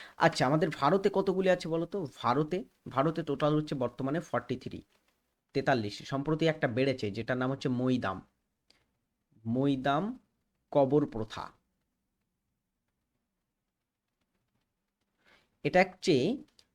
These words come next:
অসম রাজ্যে অহোম ডাইনেস্টি যখন ছিল, মানে অসমী ডাইনেস্টি ছিল যখন, সেই অসমী ডাইনেস্টি বা অহোমদের একটা কবর দেওয়ার প্রথা, এরকম উঁচু ঢিবি করে সেখানে কবর দেওয়া হতো, ঠিক আছে? So, এটাকে মৈদাম প্রথায়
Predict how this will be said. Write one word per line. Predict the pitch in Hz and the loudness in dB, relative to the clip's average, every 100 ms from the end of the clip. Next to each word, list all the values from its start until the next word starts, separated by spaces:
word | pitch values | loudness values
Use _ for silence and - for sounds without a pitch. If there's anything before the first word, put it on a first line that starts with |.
| _ - | _ 2
অসম | 147 - 196 202 | 2 4 4 6
রাজ্যে | 156 123 175 214 | 6 4 0 0
অহোম | - 135 175 196 | 2 2 4 6
ডাইনেস্টি | 180 175 175 - | 6 6 2 2
যখন | 160 151 135 | 2 4 2
ছিল, | - 131 202 | -2 -4 -2
মানে | 120 117 - | -2 -4 0
অসমী | 127 127 170 170 170 | 0 2 2 4 4
ডাইনেস্টি | 165 127 131 135 - 143 | 4 2 2 -4 -6 -8
ছিল | - 120 | -6 -6
যখন, | 120 101 190 117 | -6 -6 -8 -10
সেই | - 127 - | -10 -10 -4
অসমী | 131 131 185 196 196 | -2 -2 -4 -4 -2
ডাইনেস্টি | 135 127 135 - 143 | -2 -2 -6 -8 -6
বা | 127 | -4
অহোমদের | - 123 120 208 247 127 101 _ - _ _ | -2 -2 0 0 0 -2 -6 _ -20 _ _
একটা | 131 123 135 - | -6 -2 -2 4
কবর | 151 151 180 | 4 6 4
দেওয়ার | 151 135 123 | 4 2 2
প্রথা, | - 180 | -4 -6
এরকম | 202 175 156 | -6 -6 -4
উঁচু | 151 151 165 | -2 0 -2
ঢিবি | - 123 143 | -2 -2 -2
করে | 156 285 - - - _ | 0 0 -2 -8 -20 _
সেখানে | - 131 131 147 202 - | -6 -6 -2 -2 -2 2
কবর | 143 143 135 | 4 4 0
দেওয়া | 117 101 | 0 -4
হতো, | 110 101 90 - - | -4 -8 -12 -10 -4
ঠিক | 226 | 0
আছে? | 214 101 - _ _ _ _ _ _ _ _ _ - | 0 -2 -12 _ _ _ _ _ _ _ _ _ -8
So, | - 127 - | -2 -2 -2
এটাকে | 139 165 202 | -2 0 2
মৈদাম | 160 147 147 170 208 | 4 6 8 8 6
প্রথায় | 165 139 151 | -2 -6 -2